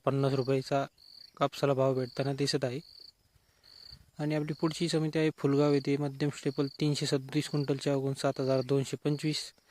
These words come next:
किल्ले धारूळ येथे आठ हजार सोळा रुपयाचा हायेस्ट भाव भेटला, हिंगणघाट येथे सात हजार तीनशे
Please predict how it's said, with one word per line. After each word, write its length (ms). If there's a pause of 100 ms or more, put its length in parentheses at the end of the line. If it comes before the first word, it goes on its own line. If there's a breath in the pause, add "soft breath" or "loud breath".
(340 soft breath)
किल्ले 260
धारूळ 280
येथे 200
आठ 200
हजार 260 (180)
सोळा 320
रुपयाचा 380
हायेस्ट 340
भाव 260
भेटला, 360 (720 loud breath)
हिंगणघाट 500
येथे 200
सात 880
हजार 180 (100)
तीनशे 260